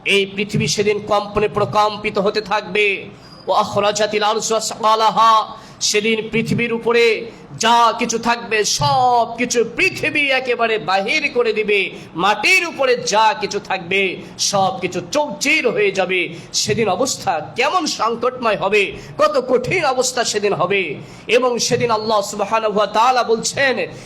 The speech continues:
"ইয়াউমা ইয়াফিরুল মারউ মিন আখি", সেদিন মানুষ তার ভুলে যাবে তার ভাইকে, "ওয়া উম্মিহি ওয়া আবি",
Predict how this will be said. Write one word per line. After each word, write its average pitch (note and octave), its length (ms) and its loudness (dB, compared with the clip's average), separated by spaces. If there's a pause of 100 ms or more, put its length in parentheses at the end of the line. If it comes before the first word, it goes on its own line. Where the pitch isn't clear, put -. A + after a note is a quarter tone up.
(140)
"ইয়াউমা D4+ 400 2
ইয়াফিরুল D4+ 640 0
মারউ C#4 520 2
মিন E4 180 0
আখি", D#4 680 2 (240)
সেদিন D4 480 0
মানুষ C4 480 2
তার A#3 200 0
ভুলে A#3+ 280 0
যাবে A#3+ 240 0
তার A3+ 200 -2
ভাইকে, G#3 560 0 (220)
"ওয়া G#3 120 4
উম্মিহি D#4 560 2
ওয়া B3 120 6
আবি", D4 480 2